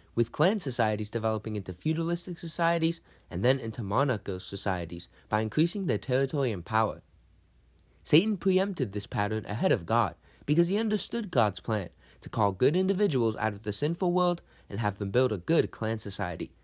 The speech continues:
then expand to a good feudalistic society, and finally reach the stage of a good kingdom with territory and sovereignty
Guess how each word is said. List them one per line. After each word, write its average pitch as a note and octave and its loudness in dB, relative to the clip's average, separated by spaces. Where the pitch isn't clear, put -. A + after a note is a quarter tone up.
then C3 2
expand C#3 0
to A#2 -2
a A#2 0
good C3+ 0
feudalistic F3+ -2
society, F2+ -4
and A2 -4
finally G3 4
reach D3+ -2
the D#3 -8
stage B2 -2
of G2 -10
a G2 -10
good A#2+ -6
kingdom A2+ -2
with - -4
territory F3+ 2
and F#3 -8
sovereignty A#2 -4